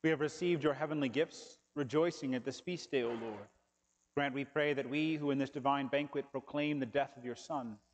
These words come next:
may merit to be partakers of the holy martyrs in his resurrection and his glory, who lives and reigns forever and ever. O Lord, be with you. May Almighty God bless you, the Father, and the Son, and the Holy Spirit.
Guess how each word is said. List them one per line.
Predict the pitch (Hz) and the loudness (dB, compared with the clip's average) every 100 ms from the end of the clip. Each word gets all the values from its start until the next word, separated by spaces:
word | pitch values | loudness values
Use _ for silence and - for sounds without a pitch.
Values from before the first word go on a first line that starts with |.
| _ _ _ _ _ | _ _ _ _ _
may | 139 | 0
merit | 143 156 165 | 2 2 2
to | 139 | -2
be | 143 | -6
partakers | - 135 - 165 165 160 135 | 0 -2 2 0 2 -2 0
of | 135 | -4
the | |
holy | 117 143 135 | -2 0 2
martyrs | 131 131 120 98 - _ _ _ _ 127 | 4 4 2 -2 -6 _ _ _ _ -4
in | |
his | 127 120 | -2 2
resurrection | 147 131 147 - - 131 | 0 2 -2 -2 -6 -4
and | 117 | -4
his | 107 | -6
glory, | 135 147 92 69 - _ _ _ _ | -2 -2 -4 -10 -20 _ _ _ _
who | 120 | -4
lives | 110 | -2
and | 117 | -2
reigns | 131 135 82 82 - - | -2 -2 -4 -14 -16 -2
forever | 123 120 120 - - | 0 2 2 0 -4
and | 101 | -10
ever. | 87 _ _ _ _ _ _ _ _ _ _ _ _ _ _ _ _ _ 208 | -10 _ _ _ _ _ _ _ _ _ _ _ _ _ _ _ _ _ 4
O | |
Lord, | 175 127 110 | 4 4 0
be | |
with | 117 151 | -8 -8
you. | - _ _ _ _ _ _ _ _ _ _ _ _ _ _ _ _ _ | -12 _ _ _ _ _ _ _ _ _ _ _ _ _ _ _ _ _
May | 147 | 2
Almighty | 139 131 123 | 4 2 2
God | 131 123 | 0 0
bless | 135 - | -4 -4
you, | 127 | -12
the | 123 | -6
Father, | 151 147 139 139 139 120 | 0 2 2 -2 -6 -14
and | 120 | -18
the | _ | _
Son, | 156 147 139 143 | 0 2 0 -6
and | 135 | -10
the | |
Holy | 123 127 - - _ | -6 -6 -6 -10 _
Spirit. | 104 87 | -12 -12